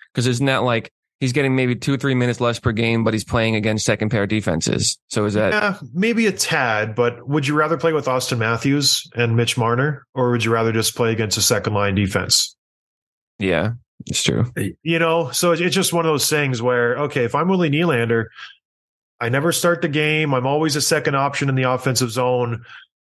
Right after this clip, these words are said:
Speaker 2: I, I never get those minutes. So maybe if he gets those minutes, this guy's a hundred ten point getter,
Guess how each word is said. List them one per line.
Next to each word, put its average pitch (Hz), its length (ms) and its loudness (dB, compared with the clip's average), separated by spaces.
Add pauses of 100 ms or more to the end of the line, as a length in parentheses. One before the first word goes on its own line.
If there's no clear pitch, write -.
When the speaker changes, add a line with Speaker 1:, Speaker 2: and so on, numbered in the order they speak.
(680)
Speaker 2:
I, 160 280 2
I - 20 0
never 156 300 0
get 139 340 -2
those 131 320 2
minutes. 107 640 -2 (800)
So 147 160 0
maybe 170 260 2
if 196 120 -2
he 185 60 2
gets 180 200 0
those 143 160 0
minutes, 185 260 0
this 143 180 -2
guy's 180 220 0
a 139 100 2
hundred 151 280 0
ten 143 240 0
point 127 240 -2
getter, 143 400 -2